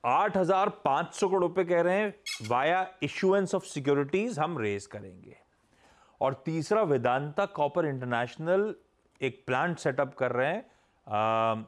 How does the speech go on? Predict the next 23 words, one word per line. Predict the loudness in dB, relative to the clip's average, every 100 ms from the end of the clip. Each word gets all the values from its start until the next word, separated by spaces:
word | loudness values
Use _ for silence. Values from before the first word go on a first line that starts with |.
| -14
सऊदी | -4 -2 0 2
अरेबिया | 2 0 -6 -12 -14
में, | -20 _ _ _ _ -10
जिसकी | -8 -4 -2
एक | -2 -2
सौ | -6
पच्चीस | -6 -8 -4 -4 -4 -10 _
केटीपीए | -6 -4 -4 -4 -4
कैपेसिटी | -4 -6 -6 -8 -18 -18
होगी। | -20 -20 -20 _ _ _ _ _ -6
खबरें | -2 2 0
अच्छी | -2 -8 -16
हैं। | -18 -20 _ _ _ _ _ _ -6
अदानी | -2 0 0 -2
पोर्ट्स | 0 0 0
के | -2
लिए | 0
लेकिन | 0 -2
थोड़ी | -2 -2
सी | 0
गड़बड़ा | 2 2 0
गई | -4
खबर। | -8 -12 -14